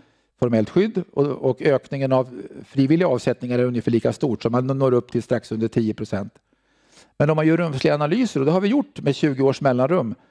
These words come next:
eh, så visar det sig då att för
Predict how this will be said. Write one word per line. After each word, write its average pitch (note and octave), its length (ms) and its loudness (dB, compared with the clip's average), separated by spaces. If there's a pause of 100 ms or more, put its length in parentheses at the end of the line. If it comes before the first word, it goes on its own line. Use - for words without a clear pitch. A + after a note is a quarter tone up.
(540)
eh, B2 320 4 (340)
så - 180 -2
visar D3+ 320 2
det C#3 120 2
sig C#3 140 0
då B2+ 160 2
att A#2+ 260 -4
för F3 440 2